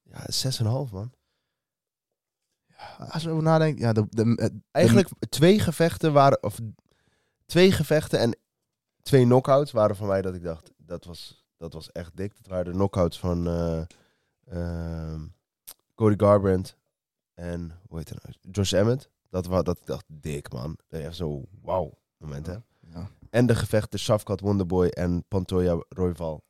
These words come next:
Speaker 1: En een kleine side note naar Paddy tegen Tony, waarin Paddy,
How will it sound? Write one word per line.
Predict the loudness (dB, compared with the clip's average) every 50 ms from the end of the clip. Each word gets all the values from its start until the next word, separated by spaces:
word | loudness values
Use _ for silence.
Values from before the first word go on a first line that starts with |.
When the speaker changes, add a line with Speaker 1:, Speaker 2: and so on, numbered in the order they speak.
| _ _ _ _ _ _ _ _ _ -10
Speaker 1:
En | -8 -8 -8 -8 _ _ _ _ _ _ _ _ _ _
een | -16 -14
kleine | -8 -4 -2 0 0 0 -2
side | -4 -4 -4 -4 -4 -4 -4
note | -6 -6 -6 -6 -6
naar | -8 -6 -8 -8 -12 -14 _ _ _ _ _ _ _ _
Paddy | -12 -10 -10 -8 -10
tegen | -10 -8 -8 -8 -8 -10 -14
Tony, | -12 -10 -10 -8 -8 -10 -10
waarin | -10 -10 -10 -10 -12 _
Paddy, | -12 -12 -10 -10 -10 -12